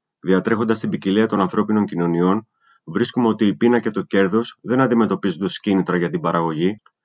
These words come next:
ενώ, όπου συμβαίνει κάτι τέτοιο, συγχωνεύονται μαζί με άλλα ισχυρά κίνητρα. Ο Αριστοτέλης είχε δίκιο. Ο άνθρωπος δεν είναι οικονομικό,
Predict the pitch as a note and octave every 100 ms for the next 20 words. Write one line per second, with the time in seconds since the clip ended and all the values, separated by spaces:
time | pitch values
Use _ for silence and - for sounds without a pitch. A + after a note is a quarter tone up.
0 | _ - F2+ G2+ A2 G#2 - G#2+ A#2 A#2+
1 | G#2 A2+ A2 A2 - G2 - A#2 C3+ _
2 | - B2 G2+ G#2+ A#2 A2 G#2 F#2+ A#2 G#2+
3 | A2 F#2+ - F2+ F2 - D#2+ D#2 E2 D2+
4 | _ _ _ - F#2 F2 - - A2+ A2
5 | - G2+ G#2+ G#2 D2 - _ _ - F#2
6 | A2 A2 G#2 G2 B2+ B2 G#2 F#2 E2 D#2+
7 | E2 E2